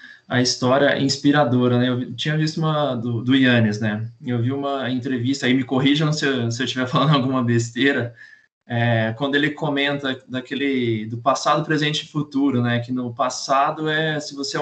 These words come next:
vive no passado, você tá olhando o ego. Ou ele poderia olhar tudo, duas vezes M V P e levar, viver só na, nesse tempo, né?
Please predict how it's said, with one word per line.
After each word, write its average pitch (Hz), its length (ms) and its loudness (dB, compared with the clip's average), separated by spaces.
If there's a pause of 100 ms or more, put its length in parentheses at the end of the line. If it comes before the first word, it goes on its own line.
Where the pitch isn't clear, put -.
(180)
vive 165 240 0
no 170 100 -4
passado, 160 340 -4
você - 80 -10
tá 175 100 0
olhando 175 260 0
o 147 100 0
ego. 117 420 -2 (580)
Ou 127 80 2
ele 117 100 4
poderia 131 420 2
olhar 143 260 4
tudo, 135 380 -2
duas 139 300 -2
vezes 131 420 -2
M 131 260 0
V 123 260 -4
P 123 80 -6
e 120 1000 0 (1120)
levar, 131 480 2
viver 147 380 0
só 180 240 0
na, 160 180 -2
nesse 160 340 -6
tempo, 127 400 -6
né? 117 460 -2